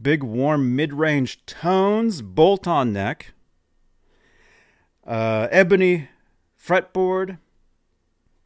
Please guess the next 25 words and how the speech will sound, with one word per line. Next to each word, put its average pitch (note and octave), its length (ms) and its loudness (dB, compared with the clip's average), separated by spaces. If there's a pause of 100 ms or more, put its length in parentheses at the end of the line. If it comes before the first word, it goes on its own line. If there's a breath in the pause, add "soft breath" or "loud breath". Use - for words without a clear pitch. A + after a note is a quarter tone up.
(560)
Where B2 160 -6
does A2+ 100 -4
it A#2 40 -6
get A2+ 180 -8
to - 80 -20
the G#2 80 -12
frets? - 580 -10 (300 soft breath)
Where B2 180 -6
are C3+ 60 -4
the C3 80 -8
frets? C#3 380 -4
Long E3+ 300 0
sustain, G3 760 -2
maple F3 300 -6
top. D3+ 540 -4 (1400)
Exclusively, G2 920 -8 (120)
exclusively, C3 1120 0
I D3 60 -8
should - 140 -14
be D#3+ 40 -6
able C3 120 -4
to F2+ 120 -12 (220)
say C3 160 -4
that G#2 180 -2
word. A2+ 240 -4